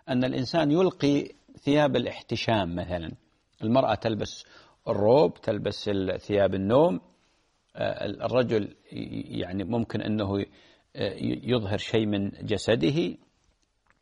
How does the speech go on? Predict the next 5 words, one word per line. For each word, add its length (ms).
يلقي 340
ثيابه 520
ليقابل 560
فيها 220
الناس، 500